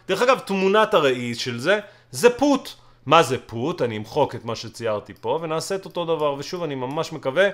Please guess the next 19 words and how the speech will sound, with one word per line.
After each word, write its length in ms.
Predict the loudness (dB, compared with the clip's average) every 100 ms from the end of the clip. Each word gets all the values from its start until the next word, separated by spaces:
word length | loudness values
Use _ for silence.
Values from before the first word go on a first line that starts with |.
| -4 -20 _ -12
שלא 840 | -2 0 -2 -8 _ -8 -2 -2 -2
בלבלתי 400 | -2 0 0 -4
אתכם 240 | -6 -2
עד 140 | 0
עכשיו. 460 | -2 0 4 4 4 -2
אם 200 | -6 -6
כן, 300 | 0 4 4 2
אפשר 280 | -4 0 2
לעצור 420 | 2 0 0 0
ולחזור 360 | -4 -4 -6 -4
קצת 260 | -8 -8
אחורה. 360 | -10 -10 -10 -10 -14 _ _ -20 -10
אז 100 | -2
נעשה 400 | 0 4 4 2
את 100 | 0
אותו 260 | 0 2 4
דבר 140 | 4
עם 120 | 2
פוט. 380 | 0 0 0